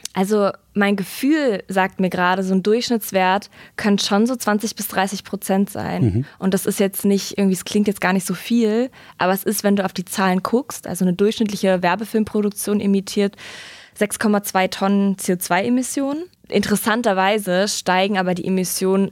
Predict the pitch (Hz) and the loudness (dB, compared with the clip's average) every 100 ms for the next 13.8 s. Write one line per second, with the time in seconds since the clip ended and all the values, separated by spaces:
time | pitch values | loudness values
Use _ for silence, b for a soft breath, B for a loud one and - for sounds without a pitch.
0 | - 202 185 - 214 196 180 185 180 175 | -4 -2 -2 0 0 0 0 0 0 2
1 | 180 175 165 165 160 170 165 - - - | 2 2 0 -2 0 0 0 -4 -8 -8
2 | B B B - 185 190 196 214 220 208 | B B B -2 0 2 2 2 0 -2
3 | B B B 196 - 208 208 202 - 196 | B B B -10 -4 -4 0 0 2 0
4 | - 190 190 190 185 190 190 - - 233 | 2 0 2 0 2 2 0 -2 -4 0
5 | 240 - - 214 - - 185 190 196 196 | 0 -2 -4 -4 -4 -4 0 2 2 0
6 | 196 - _ _ _ _ _ _ 196 190 | 0 -4 _ _ _ _ _ _ 2 2
7 | 185 185 190 185 185 196 190 - 175 - | 2 0 -2 0 0 0 0 2 -2 -2
8 | 254 233 277 320 170 165 - 170 - 175 | 2 2 2 -2 -2 -2 0 -2 0 0
9 | 175 170 - 175 170 170 165 - - 175 | 2 2 0 2 2 2 0 -4 -12 -6
10 | 180 202 226 - 214 214 202 180 175 175 | -2 0 2 0 2 2 2 2 2 0
11 | 185 175 175 170 - - _ _ - 185 | 0 -2 0 0 -2 -16 _ _ -2 0
12 | 185 190 175 - 165 - 202 247 B B | 2 2 0 0 -2 0 0 0 B B
13 | B B 208 208 208 220 220 | B B 2 4 4 4 2